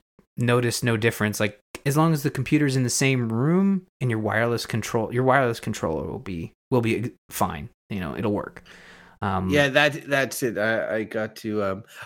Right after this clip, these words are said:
Speaker 2: I had a setup at one point, and I probably need a better P C controller. The other thing is, like, I'm so cheap on controllers 'cause I have so many controllers in my house,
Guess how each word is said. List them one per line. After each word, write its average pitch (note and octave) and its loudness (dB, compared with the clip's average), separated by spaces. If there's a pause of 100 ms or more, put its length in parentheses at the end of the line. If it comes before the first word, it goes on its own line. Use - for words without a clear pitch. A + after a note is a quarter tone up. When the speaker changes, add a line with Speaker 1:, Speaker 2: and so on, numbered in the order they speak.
Speaker 2:
I G3+ 4
had C#4+ 2
a G#3+ -4
setup C3 0
at A#2+ -4
one A2 -4
point, B2+ -4
and G#2+ -4
I A2+ 0
probably C#3 0
need A2+ -2
a G2+ -4
better G#2+ -2
P G#2+ -8
C A2 -10
controller. A2+ -6
The A#2+ 2
other B2+ 0
thing A#2+ -4
is, G#2 -4
like, G2 -6 (300)
I'm A#2+ 0
so E3 2
cheap D3+ -2
on C#3+ 0
controllers C#3 -4
'cause C3+ -8
I A2+ -4
have D3+ -8
so - -4
many D3 -2
controllers C#3+ -6
in B2 -6
my G#2+ -4
house, B2 -4